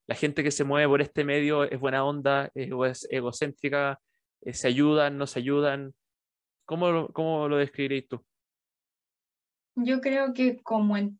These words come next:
Speaker 2: todo,
Speaker 1: Ujú.
Speaker 2: eh, independiente de si es música o,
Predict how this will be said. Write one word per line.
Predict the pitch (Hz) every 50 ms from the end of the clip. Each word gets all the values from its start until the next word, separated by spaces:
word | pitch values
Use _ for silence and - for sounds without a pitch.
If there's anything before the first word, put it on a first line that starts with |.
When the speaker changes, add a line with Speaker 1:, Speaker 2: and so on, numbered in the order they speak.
| _ -
Speaker 2:
todo, | - 254 269 285 269 294 311 330 392 427 - _ _ _ -
Speaker 1:
Ujú. | 214 214 220 240 233 - -
Speaker 2:
eh, | 202 196 190 190
independiente | 196 196 190 190 190 196 202 214 214 226
de | 220
si | 214 - 208
es | 196 196
música | 190 185 185 196 208 220 220 - 220 208 - 202 196 196 190 190 196
o, | 196 190 185 180 180 180 180 180 180 175 175 170